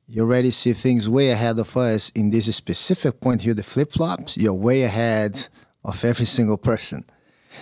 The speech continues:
That's why you make such a criti-, criticism on yourself, 'cause you already, "Oh, I already know this. I already saw this. But I wanna see, what about that one? What about this one?" I mean, you already seen way ahead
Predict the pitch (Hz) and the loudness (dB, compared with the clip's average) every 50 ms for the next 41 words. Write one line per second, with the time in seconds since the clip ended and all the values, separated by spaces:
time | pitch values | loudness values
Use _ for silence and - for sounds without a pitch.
0 | - - _ - 123 120 - - 131 131 135 131 131 120 123 123 120 113 - - | -20 -12 _ 0 0 0 0 0 2 2 2 2 2 2 2 2 0 0 -2 -4
1 | - - 131 - - 123 113 104 95 92 - - - - - _ _ _ _ - | -2 -2 -2 0 0 0 0 0 -2 -4 -8 -14 -20 -20 -20 _ _ _ _ -2
2 | - - 156 156 151 - 139 113 - - _ - 160 175 170 139 - - 117 107 | 2 4 4 4 2 0 -6 -8 -8 -10 _ 2 4 4 4 2 0 -2 -4 -4
3 | 98 117 117 117 113 113 110 - - 170 165 117 90 - - - - _ _ _ | -2 0 2 2 4 2 2 2 2 2 0 0 -2 -4 -8 -14 -18 _ _ _
4 | _ _ _ _ _ _ _ - 104 107 113 143 151 139 135 131 127 123 117 - | _ _ _ _ _ _ _ -6 -2 0 2 2 4 4 4 2 2 2 0 0
5 | 135 135 117 120 147 170 160 131 123 113 98 98 107 117 120 113 104 107 82 - | 0 2 2 2 2 0 0 0 0 0 -2 -2 -2 0 0 -2 -4 -6 -8 -8
6 | - 120 127 143 143 135 120 107 - - - 117 113 101 90 85 82 - - - | -4 -2 0 2 2 2 0 0 -2 -2 -2 -2 -4 -4 -6 -6 -6 -6 -6 -6
7 | - - _ _ _ _ _ _ _ _ _ _ - 107 120 127 131 131 127 120 | -8 -12 _ _ _ _ _ _ _ _ _ _ -6 -4 -2 0 0 0 0 0
8 | - - - 120 113 120 127 131 117 101 110 98 95 - - - 101 101 92 85 | -2 -2 0 0 2 2 2 0 0 0 0 -2 -2 -2 -2 0 0 0 0 -2
9 | 73 65 - - _ _ _ _ _ _ _ - 120 120 113 95 104 92 92 - | -4 -6 -10 -12 _ _ _ _ _ _ _ -2 0 0 2 2 0 0 0 0
10 | - 104 98 - - - 92 76 65 - 104 - _ _ _ _ _ _ _ _ | 0 0 0 0 0 -2 -2 -2 -2 -4 -10 -14 _ _ _ _ _ _ _ _
11 | _ _ - - - - - 107 123 147 143 131 135 131 117 110 - - - 120 | _ _ -6 -4 0 2 4 6 6 6 6 6 4 4 2 2 -2 -2 0 2
12 | 117 113 113 107 104 113 117 117 113 107 95 92 113 117 110 101 95 101 101 | 4 4 4 4 2 2 2 2 2 2 2 2 2 2 2 0 0 -2 -4